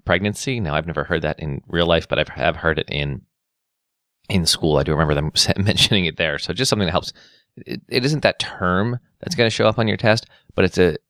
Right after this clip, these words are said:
a different way of thinking about it that'll help you to retain that information. So these are dark brown areas of hyperpigmentation on the face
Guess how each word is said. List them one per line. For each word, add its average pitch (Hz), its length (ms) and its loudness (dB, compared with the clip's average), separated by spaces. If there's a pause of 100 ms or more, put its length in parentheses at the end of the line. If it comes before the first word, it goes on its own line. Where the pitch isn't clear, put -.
(220)
a 90 140 2
different 85 320 0
way 95 100 6
of 82 60 -2
thinking 85 440 -4
about 73 260 2
it - 60 -4
that'll 73 200 0
help - 280 -2
you 85 80 2
to 80 100 0
retain 87 520 0
that 71 180 -2
information. 69 560 -4 (1900)
So - 100 2
these 101 160 4
are 95 60 4
dark 85 260 0
brown 90 160 4
areas 82 200 4
of 76 80 -4
hyperpigmentation 87 640 0
on 82 80 2
the 76 80 0
face 71 380 -2